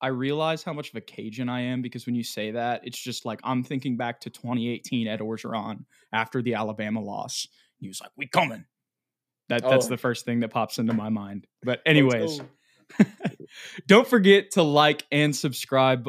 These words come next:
Speaker 1: below. Y'all hit both of those buttons. We appreciate the crowd out here tonight. I don't know if all of our post games will be forty-five minutes, but it's Wemby's debut, so we kinda had to give all of the,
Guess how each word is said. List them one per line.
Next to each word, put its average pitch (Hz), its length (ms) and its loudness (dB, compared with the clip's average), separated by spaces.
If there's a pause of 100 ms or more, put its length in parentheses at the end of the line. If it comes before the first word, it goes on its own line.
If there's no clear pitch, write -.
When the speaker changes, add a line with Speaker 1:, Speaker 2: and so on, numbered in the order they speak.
(120)
Speaker 1:
below. 123 440 -2
Y'all 117 260 -2
hit 131 240 -2
both 135 240 0
of 113 120 -8
those 120 220 -4
buttons. 110 460 -4
We 139 160 -2
appreciate 139 600 -2
the 120 60 -6
crowd 123 540 -2
out 123 260 -4
here 120 160 -4
tonight. 120 540 -4 (240)
I 196 60 6
don't 247 80 2
know 262 80 6
if - 100 2
all 185 220 4
of 196 80 0
our 202 120 -2
post 190 320 -4
games 185 360 -6
will 143 100 -4
be 143 220 -2
forty-five 156 680 -4
minutes, 151 400 -4 (240)
but 127 320 2
it's 156 180 -4
Wemby's 143 400 0
debut, 120 580 0 (200)
so 123 320 0
we 127 140 -2
kinda 131 300 0
had 120 300 -2
to 113 160 -4 (100)
give 120 300 -6
all 123 340 -2
of 107 120 -8
the, 110 220 -8